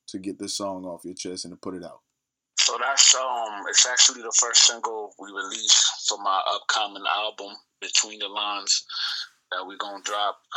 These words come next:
Speaker 2: uh, probably October first. We're looking at, um, for my new, my, my album. It's called, uh, Bet-, Between the Lines. That's the first single we drop. We're gonna drop, uh, the second single off of that maybe in, like, two weeks,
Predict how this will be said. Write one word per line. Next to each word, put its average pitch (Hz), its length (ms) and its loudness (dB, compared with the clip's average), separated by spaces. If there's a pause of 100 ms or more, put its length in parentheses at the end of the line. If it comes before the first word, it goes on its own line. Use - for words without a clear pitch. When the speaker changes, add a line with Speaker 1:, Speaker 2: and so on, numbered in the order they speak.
(460)
Speaker 2:
uh, 98 400 0
probably 107 300 -4 (140)
October 107 400 0 (120)
first. 107 420 2
We're 95 180 -10
looking 101 280 -10
at, 98 200 -4 (760)
um, 98 220 -2 (160)
for 92 100 -8
my 95 120 -4
new, 98 320 -14
my, 95 340 -4 (220)
my 92 120 -2
album. 95 520 -6
It's - 140 6
called, 95 300 0
uh, 90 220 -2 (300)
Bet-, - 480 -8
Between 113 320 0
the 107 100 -8
Lines. 101 420 0
That's 98 200 2
the 101 160 -8
first 104 240 4
single 101 340 0
we 95 140 -8
drop. 101 300 0 (720)
We're 123 100 -20
gonna 131 220 -6
drop, 131 320 0
uh, 127 360 2
the 117 140 -2
second 127 420 4
single 123 340 6
off 117 300 0
of 120 60 -6
that 110 280 -2
maybe 110 220 -2
in, 113 80 -6
like, 110 180 -4
two 117 320 6
weeks, - 560 6